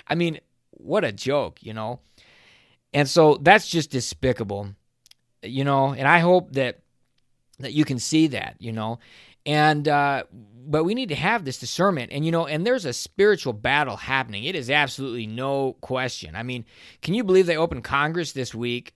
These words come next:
praying to multiple gods? Uh, well, there's really only one God, but multiple, uh, entities,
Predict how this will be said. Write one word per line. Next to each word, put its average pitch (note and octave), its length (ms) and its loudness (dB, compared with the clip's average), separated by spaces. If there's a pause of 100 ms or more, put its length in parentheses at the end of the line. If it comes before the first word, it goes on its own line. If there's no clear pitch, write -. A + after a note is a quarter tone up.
praying D3 380 -8
to B2+ 380 -6
multiple C3 680 -2
gods? C3 720 -2 (120)
Uh, A2 520 -4
well, C3 160 -2
there's B2+ 260 -4
really E3 300 4
only B2+ 200 -4
one C3 300 -2
God, A2 560 -4 (580)
but B2 380 -2
multiple, C3 1040 2
uh, A2 320 -4
entities, A2 680 -6